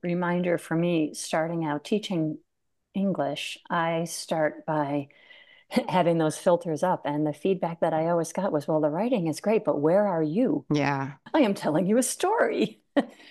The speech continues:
Speaker 1: So it's helpful to remember to, to, um, you know, put it out there a little bit and,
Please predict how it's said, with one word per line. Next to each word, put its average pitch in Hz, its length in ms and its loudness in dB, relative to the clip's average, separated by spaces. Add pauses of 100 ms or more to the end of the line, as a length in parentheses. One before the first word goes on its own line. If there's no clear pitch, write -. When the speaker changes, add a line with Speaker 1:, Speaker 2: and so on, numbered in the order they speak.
(220)
Speaker 1:
So 220 340 6
it's 208 280 0
helpful 220 540 0
to 190 220 -2
remember 175 540 2
to, 143 260 2 (280)
to, 147 240 2
um, 143 320 0 (240)
you 175 60 -2
know, 170 220 -2 (200)
put 277 100 0
it 302 80 2
out 311 220 2
there 156 200 2
a 151 60 2
little 147 200 0
bit 139 240 0
and, 147 220 0